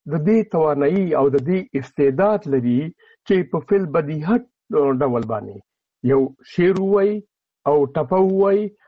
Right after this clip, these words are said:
او په هغې کې د خپل زړه دروني مکنونات، آه، یا هغه څه چې د دې په حواسو کې او د دې په، په، په، په ذهن کې او د دې په وجود کې او د دې په تحت شعور کې موجود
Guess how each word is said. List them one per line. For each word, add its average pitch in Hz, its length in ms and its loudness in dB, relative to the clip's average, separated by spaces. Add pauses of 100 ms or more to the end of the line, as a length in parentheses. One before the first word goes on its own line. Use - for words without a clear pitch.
(140)
او 151 60 0 (100)
په 160 120 -4
هغې 196 200 2 (100)
کې 190 140 -2 (160)
د - 20 0 (100)
خپل 190 340 -2
زړه 190 220 2 (180)
دروني 160 400 0
مکنونات، 151 720 -2 (580)
آه، 120 280 2 (240)
یا 160 80 2
هغه 156 300 -2 (100)
څه 185 120 2 (420)
چې - 160 -4
د - 20 4 (100)
دې 170 100 0 (100)
په 156 60 -2 (100)
حواسو 170 520 0
کې 139 220 -4 (440)
او 143 140 4
د 139 160 -2
دې 170 180 -2
په، 156 80 2 (220)
په، 139 80 -2 (100)
په، 139 80 0 (160)
په 147 80 -2 (120)
ذهن 214 240 2 (100)
کې 147 140 -8
او 139 80 -2
د 127 160 -6
دې 156 160 -4
په 139 140 -4
وجود 143 300 0 (120)
کې 135 180 -10
او 147 80 4
د 143 160 -4
دې 196 160 2
په 175 80 0 (460)
تحت 165 260 -2 (140)
شعور 247 340 4
کې 214 80 -6 (100)
موجود 127 280 -2